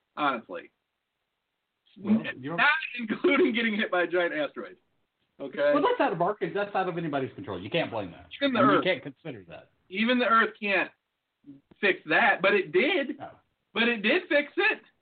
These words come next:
Speaker 1: over time. It
Speaker 2: Right.
Speaker 1: fucking fixed it.
Speaker 2: Every, it, it,
Speaker 1: When
Speaker 2: Earth
Speaker 1: a
Speaker 2: heals, man.
Speaker 1: dead, I mean, I'm, how long for humans die out? Uh, look,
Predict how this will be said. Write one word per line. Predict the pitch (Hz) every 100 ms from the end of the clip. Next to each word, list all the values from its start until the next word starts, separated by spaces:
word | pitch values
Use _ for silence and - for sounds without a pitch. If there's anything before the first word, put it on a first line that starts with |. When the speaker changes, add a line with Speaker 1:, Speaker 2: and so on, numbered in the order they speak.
| _ _ _ _ _
Speaker 1:
over | 202 214 202
time. | - 202 349 320 285
It | 240
Speaker 2:
Right. | 226 226
Speaker 1:
fucking | - -
fixed | 247 - -
it. | - - _ _ _ _ _ _ _ _ _ _ _ -
Speaker 2:
Every, | 80 95 104
it, | - -
it, | 95 - 202
Speaker 1:
When | 254 269
Speaker 2:
Earth | 247
Speaker 1:
a | 269
Speaker 2:
heals, | 269 - _ 294
man. | 392 480 - _ _
Speaker 1:
dead, | 196 190 190
I | 208
mean, | 233
I'm, | 285 240 - _ _ _ _ _ _ _ _ _ _ _
how | - 254 294
long | 240 220 196
for | 202
humans | 180 190 180 139 147
die | 143 123
out? | 113 - _ _ _ _ _ _
Uh, | 120 135 131 _ - 120 _ _ _ _ _ _ _ _ _ _
look, | 180 175